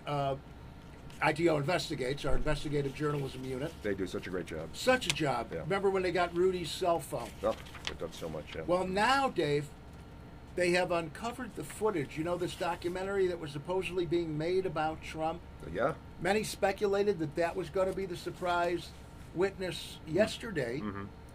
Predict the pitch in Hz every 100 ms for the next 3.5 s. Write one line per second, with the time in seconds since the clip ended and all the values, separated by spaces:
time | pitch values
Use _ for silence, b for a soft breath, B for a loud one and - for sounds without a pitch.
0 | - 156 151 - 151 147 143 143 160 156
1 | 151 147 - 165 - 208 190 151 143 143
2 | 170 202 160 143 - 139 139 - 131 147
3 | 139 - 147 131